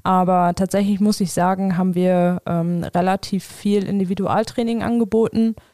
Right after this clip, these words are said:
sodass wir doch ein relativ hohes Niveau in meinen Augen halten konnten, Gott sei Dank, aber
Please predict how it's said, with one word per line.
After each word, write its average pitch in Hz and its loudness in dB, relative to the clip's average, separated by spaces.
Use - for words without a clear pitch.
sodass 180 -2
wir 180 2
doch 196 -2
ein 202 -4
relativ 226 -2
hohes 214 2
Niveau 190 -2
in 180 -2
meinen 180 -2
Augen 175 -4
halten 175 0
konnten, 240 0
Gott 220 -2
sei 220 -2
Dank, 220 -2
aber 190 2